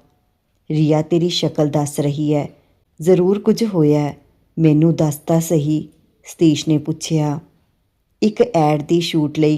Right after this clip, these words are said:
ਕੰਟਰੈਕਟ ਸਾਈਨ ਕੀਤਾ ਸੀ, ਹੁਣ ਮੈਨੂੰ ਉਸ ਵਿੱਚੋਂ ਕੱਢ ਰਹੇ ਨੇ, ਪੇਮੈਂਟ ਵੀ ਨਹੀਂ ਦੇ ਰਹੇ। ਮੈਂ ਘਰ ਦਾ ਕਿਰਾਇਆ ਦੇਣਾ ਹੈ,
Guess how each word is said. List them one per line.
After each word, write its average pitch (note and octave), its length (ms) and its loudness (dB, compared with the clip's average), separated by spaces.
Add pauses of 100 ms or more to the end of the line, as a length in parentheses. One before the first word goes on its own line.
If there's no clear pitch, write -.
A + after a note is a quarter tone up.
(100)
ਕੰਟਰੈਕਟ D#3 540 0
ਸਾਈਨ D#3 320 0
ਕੀਤਾ D#3 400 -2
ਸੀ, D3+ 300 0 (640)
ਹੁਣ G#3 160 6
ਮੈਨੂੰ G#3 280 4
ਉਸ E3+ 180 -4
ਵਿੱਚੋਂ E3+ 340 0
ਕੱਢ D3+ 300 0
ਰਹੇ D3+ 340 2
ਨੇ, D3 240 2 (580)
ਪੇਮੈਂਟ D#3 380 4
ਵੀ E3 140 2
ਨਹੀਂ D#3 340 0
ਦੇ D3 220 0
ਰਹੇ। D3 380 0 (520)
ਮੈਂ D#3+ 160 2
ਘਰ F3+ 240 -2
ਦਾ D#3+ 200 0
ਕਿਰਾਇਆ D3+ 500 0
ਦੇਣਾ D3 300 0
ਹੈ, D3 180 -2